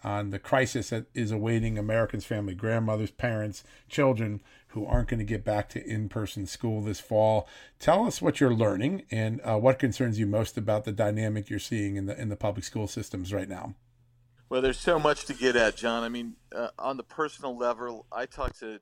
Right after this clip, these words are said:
Speaker 2: to folks, you know, where sometimes it's the grandparents, sometimes it's the parents, and actually sometimes it's the students themselves.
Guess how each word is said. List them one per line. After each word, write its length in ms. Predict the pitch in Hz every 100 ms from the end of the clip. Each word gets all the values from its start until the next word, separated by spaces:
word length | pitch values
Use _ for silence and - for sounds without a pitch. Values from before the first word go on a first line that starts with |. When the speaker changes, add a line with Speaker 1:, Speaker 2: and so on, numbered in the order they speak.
| -
Speaker 2:
to 80 | 110
folks, 360 | _ 117 113 131
you 60 |
know, 60 | 117
where 160 | 117
sometimes 420 | 110 131 131 127 120
it's 100 | -
the 80 |
grandparents, 500 | 117 120 120 123 120
sometimes 280 | - 113 113
it's 80 | -
the 60 | _
parents, 280 | 117 117
and 100 | 117
actually 340 | 139 139 - 139
sometimes 420 | 156 143 143 -
it's 120 | -
the 60 | 107
students 360 | - 143 139
themselves. 420 | 127 110 143 120